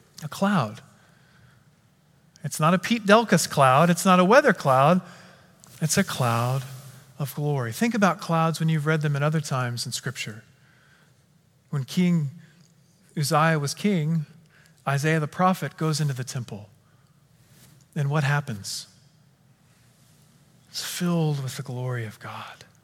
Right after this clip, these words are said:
With what? With a cloud. When Jesus ascends into heaven on the Mount of Olives, he's, he's taught his disciples everything written about him in the law, the prophets, the Psalms.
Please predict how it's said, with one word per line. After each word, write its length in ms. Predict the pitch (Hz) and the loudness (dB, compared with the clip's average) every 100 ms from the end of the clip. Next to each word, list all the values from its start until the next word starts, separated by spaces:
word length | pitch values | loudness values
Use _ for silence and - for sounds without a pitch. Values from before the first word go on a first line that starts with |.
| _ _ _ _ _ _ - | _ _ _ _ _ _ -10
With 160 | 135 | -6
what? 240 | 175 135 - - _ - - _ - | -2 -4 -6 -18 _ -20 -20 _ -18
With 100 | - | -16
a 60 | |
cloud. 520 | - - 151 123 117 - _ _ _ _ _ _ _ - | -12 -6 -6 -6 -12 -20 _ _ _ _ _ _ _ -6
When 120 | 147 | -2
Jesus 520 | 135 202 185 165 - | 2 2 2 0 -4
ascends 560 | 156 - 202 190 165 147 | -4 0 2 4 4 2
into 180 | 170 156 | 0 2
heaven 300 | 165 160 143 | 4 4 2
on 80 | |
the 80 | 139 | 0
Mount 240 | 143 151 151 | 2 4 4
of 60 | |
Olives, 760 | 143 151 151 120 101 - - - _ _ _ _ _ | 4 6 4 0 -6 -12 -14 -18 _ _ _ _ _
he's, 300 | - 165 143 - - | -10 -6 -6 -8 -8
he's 240 | - 170 | -2 -2
taught 320 | - 175 196 165 | -2 0 2 2
his 180 | 151 | 0
disciples 800 | 131 139 139 131 131 107 101 - - - | -2 -6 -2 -2 -4 -10 -10 -14 -8 0
everything 400 | 190 196 170 151 | 2 4 2 2
written 160 | 160 | 0
about 240 | 151 143 135 | 0 0 2
him 160 | 143 | 0
in 40 | 135 | -2
the 60 | |
law, 500 | 123 135 143 131 113 113 - - - | -4 2 2 2 -2 -8 -16 -20 -16
the 60 | 147 | -10
prophets, 680 | - 147 143 123 - - | -2 0 -2 -8 -12 -14
the 120 | - | -12
Psalms. 760 | 139 147 135 123 110 104 - - | -8 -4 -2 -4 -6 -8 -10 -12